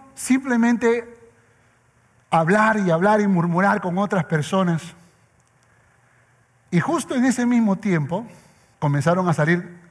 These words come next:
esas mismas informaciones, pero en correos fal-, en correos anónimos,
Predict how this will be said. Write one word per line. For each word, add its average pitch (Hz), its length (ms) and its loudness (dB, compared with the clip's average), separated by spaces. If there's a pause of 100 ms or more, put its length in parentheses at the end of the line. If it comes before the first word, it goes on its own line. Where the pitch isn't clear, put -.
(320)
esas 175 280 2
mismas 330 380 0
informaciones, 185 760 -2 (400)
pero 151 180 0
en 143 140 -2
correos 156 520 0
fal-, 202 320 -2
en 160 160 0
correos 180 600 0 (460)
anónimos, 196 760 2